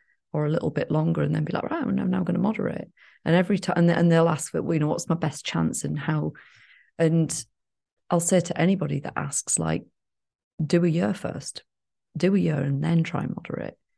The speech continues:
Uh, and people don't often wanna do that. And that's, of course, their choice too. But just know that your best chance of being able to successfully moderate is by taking that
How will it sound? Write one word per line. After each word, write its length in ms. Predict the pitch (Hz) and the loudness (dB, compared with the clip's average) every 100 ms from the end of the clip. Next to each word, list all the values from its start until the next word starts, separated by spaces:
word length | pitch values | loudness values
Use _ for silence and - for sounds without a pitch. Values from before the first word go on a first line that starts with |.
| _ _ _ _ | _ _ _ _
Uh, 360 | - 165 170 - - - _ _ | -4 -2 -4 -8 -12 -18 _ _
and 140 | - 147 | -2 0
people 220 | 165 160 | 2 0
don't 180 | 147 147 | 0 -2
often 200 | 143 - | -2 -2
wanna 160 | 143 143 | -2 0
do 200 | 147 151 | 0 0
that. 220 | - - _ | 0 -2 _
And 320 | 160 165 160 143 - - | -2 0 0 -2 -10 -10
that's, 260 | - - | -8 -6
of 240 | 143 - 156 | -6 -8 -8
course, 240 | - 165 | -6 -4
their 120 | - | -4
choice 340 | 147 - 160 147 | -6 -6 -6 -6
too. 320 | - 151 202 | -4 -2 -2
But 240 | - - - - _ _ _ | -2 -4 -4 -10 _ _ _
just 240 | - 165 | -4 2
know 180 | 170 165 | 4 4
that 220 | 151 147 - _ _ - | 4 -2 -4 _ _ -6
your 80 | 151 | -2
best 440 | 151 165 - - _ - | 0 0 0 -4 _ -8
chance 480 | - 160 160 - 151 | -2 0 -2 -4 -6
of 100 | - | -4
being 220 | 147 143 | -2 0
able 300 | 139 139 143 | -2 -4 -8
to 420 | 147 - 143 143 | -8 -8 -6 -6
successfully 1000 | 143 - - - - 165 170 - 143 143 | -6 -4 -4 -4 -4 -2 -2 -4 -4 -2
moderate 640 | 147 143 - - - - - _ _ _ _ _ _ | -2 -2 -4 -8 -6 -6 -6 _ _ _ _ _ _
is 340 | - 151 143 143 | -2 0 0 -4
by 180 | 143 143 | -4 -4
taking 420 | - 143 - 147 | -4 -6 -4 -4
that 160 | 147 | -4